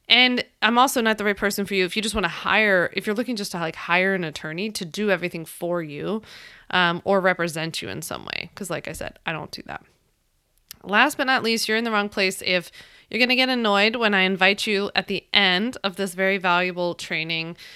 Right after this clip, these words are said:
um, to learn more about the Ultimate Bundle, to join us inside of the Ultimate Bundle only if it's right for you, and offer you a load of free bonuses to do so. Okay,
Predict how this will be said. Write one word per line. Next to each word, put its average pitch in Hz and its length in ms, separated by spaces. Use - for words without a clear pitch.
um, 180 400
to 185 540
learn 185 240
more 190 220
about 190 240
the 185 80
Ultimate 175 360
Bundle, 170 300
to 175 160
join 208 320
us 226 120
inside 196 400
of 190 80
the 185 120
Ultimate 180 280
Bundle 175 400
only 226 500
if 196 140
it's 180 200
right 165 200
for 180 120
you, 151 360
and 202 180
offer 196 280
you 202 320
a 185 80
load 202 440
of - 80
free 180 180
bonuses 151 640
to - 100
do 127 160
so. - 280
Okay, 208 340